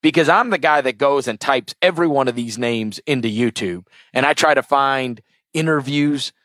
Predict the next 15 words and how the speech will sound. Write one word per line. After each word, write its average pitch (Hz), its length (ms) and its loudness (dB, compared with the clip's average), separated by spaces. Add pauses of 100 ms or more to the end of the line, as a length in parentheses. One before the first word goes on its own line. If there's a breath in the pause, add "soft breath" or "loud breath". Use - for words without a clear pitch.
(140)
that 135 220 2
they've 131 300 0
done 131 280 0
to 110 100 -6
see 139 260 -4
kind 131 300 0
of 110 200 2 (100)
what 135 140 2
I 127 80 0
can 113 180 -10
gauge 120 360 0
on 107 140 0
what 120 100 2
I 117 80 0
think 117 240 -6